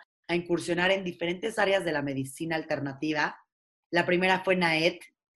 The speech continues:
que es técnica para eliminar las alergias, seguido de acupuntura, medicina china, kinesiología,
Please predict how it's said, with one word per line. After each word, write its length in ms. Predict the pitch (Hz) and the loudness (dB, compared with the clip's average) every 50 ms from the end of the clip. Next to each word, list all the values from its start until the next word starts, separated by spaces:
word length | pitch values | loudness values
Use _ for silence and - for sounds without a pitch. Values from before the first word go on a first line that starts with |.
| _ _ _ - | _ _ _ 0
que 120 | - 180 | 2 2
es 160 | - - - | 2 2 0
técnica 400 | 190 175 165 180 185 180 185 185 | -2 -2 0 -2 0 2 2 2
para 160 | 175 165 160 | 4 4 2
eliminar 500 | 151 143 151 151 151 147 156 160 160 160 | 2 2 0 -2 -2 -2 -2 0 0 0
las 220 | 165 160 147 - 151 | 0 -2 -2 -2 -2
alergias, 640 | 147 156 156 147 135 - 160 175 - - - - _ _ _ _ _ _ _ | 0 0 0 0 0 0 0 0 -2 -6 -14 -20 _ _ _ _ _ _ _
seguido 420 | - - 175 170 175 180 190 180 | 0 2 4 4 4 4 4 4
de 60 | 175 | 4
acupuntura, 1080 | 160 147 - 160 143 - - 147 147 139 135 208 208 202 196 180 170 160 160 165 - - - _ _ _ _ | 2 2 0 -4 -6 -6 -6 -8 -8 -4 -4 0 2 4 6 6 6 4 4 0 -2 -8 -16 _ _ _ _
medicina 720 | 156 165 165 156 156 151 143 - - 190 185 180 175 170 | -4 -2 -2 -2 -4 -6 -8 -8 -8 -4 -2 0 -2 0
china, 560 | 175 - - 196 190 185 175 170 165 170 170 - - _ _ _ _ | -2 -4 -4 -4 -2 0 2 2 2 2 -2 -6 -16 _ _ _ _
kinesiología, 1120 | - 175 185 180 170 - - 185 175 160 160 156 - - - - 214 185 175 170 170 - | -6 -2 -2 0 -2 0 0 0 0 0 0 -2 -4 -4 0 4 6 6 6 4 2 0